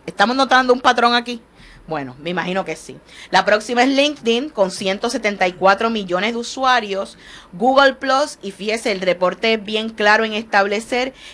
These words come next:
que hay ciento setenta millones de personas que le han dado el upgrade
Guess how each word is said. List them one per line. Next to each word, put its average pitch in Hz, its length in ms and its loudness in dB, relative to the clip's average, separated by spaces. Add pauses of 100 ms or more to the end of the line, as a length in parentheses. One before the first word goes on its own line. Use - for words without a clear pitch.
(100)
que 208 120 2
hay 233 180 2
ciento 247 540 -2
setenta 233 580 -2
millones 233 640 -2
de 196 280 -2 (240)
personas 208 800 -2 (240)
que 202 100 2
le 202 100 2
han 202 200 2
dado 226 260 6
el 226 60 4
upgrade 208 560 0